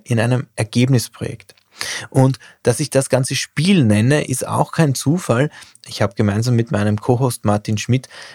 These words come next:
einen Buchclub auch zu dem Thema gemacht, zu dem Buch Das unendliche Spiel von Simon Sinek, wo es genau um diese Idee auch geht. Simon Sinek nennt das, was ich Beziehungsprojekte nenne, nennt er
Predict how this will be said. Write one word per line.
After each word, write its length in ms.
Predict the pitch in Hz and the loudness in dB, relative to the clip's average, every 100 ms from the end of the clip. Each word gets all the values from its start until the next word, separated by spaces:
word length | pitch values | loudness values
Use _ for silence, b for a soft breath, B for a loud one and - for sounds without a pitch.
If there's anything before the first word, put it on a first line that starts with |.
| B | B
einen 320 | - 135 135 - - | 0 2 2 -2 2
Buchclub 640 | 160 - _ 127 107 _ _ _ | 2 2 _ 0 0 _ _ _
auch 200 | 110 113 | -2 -2
zu 140 | - | 0
dem 160 | 117 113 | 0 0
Thema 240 | - 113 | 0 -2
gemacht, 440 | 120 110 104 131 - b - | 0 0 0 -2 -6 b -2
zu 120 | 123 | 2
dem 220 | 120 120 | 2 2
Buch 300 | - 120 120 | 2 0 0
Das 180 | - 110 | -2 -2
unendliche 540 | 135 107 123 139 127 | -2 0 0 0 -2
Spiel 340 | 127 - 110 127 | -4 -2 0 0
von 180 | - 113 | -2 -4
Simon 320 | - 107 107 | -2 -2 -2
Sinek, 360 | - 120 143 - B B B | 0 0 0 -4 B B B
wo 200 | 117 151 | 2 4
es 160 | 156 - | 2 0
genau 280 | 131 113 127 | 0 2 2
um 80 | 139 | 2
diese 180 | 131 | 0
Idee 380 | 139 120 120 120 | 0 -2 -2 -4
auch 260 | - 120 - | -2 -4 -4
geht. 240 | 113 123 B B | -2 -2 B B
Simon 320 | - 110 117 | -2 0 2
Sinek 380 | 117 123 135 135 | 0 2 2 2
nennt 300 | 120 117 120 B B | 2 2 0 B B
das, 260 | 107 123 | -2 0
was 140 | - 113 | -2 -2
ich 160 | 117 | -4
Beziehungsprojekte 800 | - - 139 160 156 - 135 - | -6 -6 0 2 2 -2 -4 -2
nenne, 320 | 120 117 120 117 B B | 0 0 0 -4 B B
nennt 380 | 107 104 113 - | 0 0 0 -4
er 320 | 104 104 117 | 0 0 -2